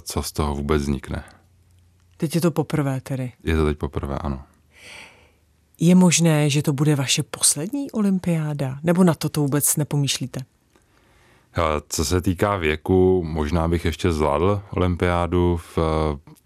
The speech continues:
Speaker 1: Austrálii, ale co se týká toho, jak dlouho už jsem na, na tom vrcholu sportovním,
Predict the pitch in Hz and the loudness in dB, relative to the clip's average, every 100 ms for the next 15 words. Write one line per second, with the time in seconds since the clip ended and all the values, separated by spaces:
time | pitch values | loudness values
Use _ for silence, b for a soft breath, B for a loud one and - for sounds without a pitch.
0 | _ _ 80 78 - 80 78 78 78 80 | _ _ -6 -4 -2 -2 0 2 0 -4
1 | b b b b b b - 78 76 - | b b b b b b -4 -2 -2 -4
2 | 85 78 - 76 82 80 - 78 76 78 | -6 -4 -4 -2 -2 -2 -4 -4 0 0
3 | 76 76 78 76 80 - - 101 87 - | 0 0 0 0 -4 -6 -2 0 0 -6
4 | - - 82 80 80 76 73 71 69 67 | -6 -2 0 0 0 -2 -2 -4 -6 -10
5 | - - - 78 80 73 71 104 101 - | -14 -14 -10 -4 -2 -2 -2 -2 -2 -2
6 | 82 80 80 73 69 | -6 -2 -2 -2 -4